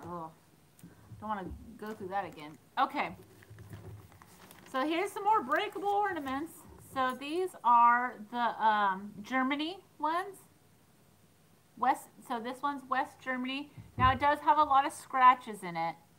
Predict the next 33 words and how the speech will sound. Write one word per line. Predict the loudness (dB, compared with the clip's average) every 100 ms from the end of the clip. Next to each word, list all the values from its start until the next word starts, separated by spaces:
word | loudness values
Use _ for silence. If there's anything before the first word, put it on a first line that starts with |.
| _ _ -20 _ _ _ _ _ _ _ _ _ _ _ _ _ _ -20 -16 -6
I | -4 -4
feel | 0 6 6 6
like | 4 4 0 0
I | 4
don't | 4
wanna | 4 0 0
throw | 4 4
it |
away, | 4 0 0 -2 -6 -8
even | -8 -6
though | -4
it |
has | -4
a | -2
lot | -4
of | -2
scratches. | -4 -2 -4 -8 -10 -12
It's | -12
still | -4 -2
really | 0 -2 -6
pretty. | -10 -10 -8 -8 -8 -8 -12 -14 -20 _ _ _ -20 -20 -20 -20 -20 _ _ _ _ _ _
But | -6 -6
here's | -8 -8 -8
another | -4 -2 -2 -4
one. | -2 0 0 -2 -8
These | -8 -6
are | -4 0
West | 0 0
Germany | -4 -6 -4 -6 -8
with | -10 -8
a | -10
plastic | 2 4 4 0 -12 -8
top. | 2 6 6 2